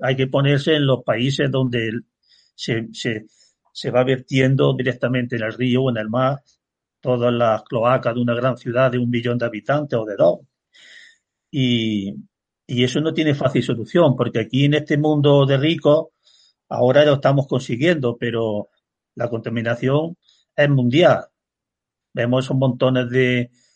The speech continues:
de botellas, de basura, que impresiona. Y, y vuelvo a decir lo que dije anteriormente. Mientras eso no sea un negocio y no estemos concienciados, es difícil que, que pueda mejorar.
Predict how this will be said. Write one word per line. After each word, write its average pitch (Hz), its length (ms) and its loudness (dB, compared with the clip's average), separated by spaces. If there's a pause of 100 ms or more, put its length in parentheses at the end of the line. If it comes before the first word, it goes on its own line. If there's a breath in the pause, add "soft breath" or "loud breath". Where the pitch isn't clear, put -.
(140)
de 127 180 -2
botellas, 127 760 2 (200)
de 120 180 -2
basura, 131 680 0 (600)
que - 140 -8
impresiona. 131 840 0 (800)
Y, 117 600 -6 (320)
y 120 120 -8
vuelvo 131 300 0
a 135 40 4
decir 135 300 0
lo 143 120 2
que 123 120 -2
dije 120 260 -2
anteriormente. 117 920 -6 (500)
Mientras 120 500 2
eso 135 180 0
no 143 140 4
sea 139 220 2
un 139 160 2
negocio 143 680 2 (160)
y - 100 -6
no 127 80 0
estemos 139 360 0
concienciados, 135 760 0 (460 soft breath)
es 127 140 -8
difícil 135 720 -4 (840 soft breath)
que, 117 680 0
que 120 100 -6
pueda 127 260 0
mejorar. 120 420 -6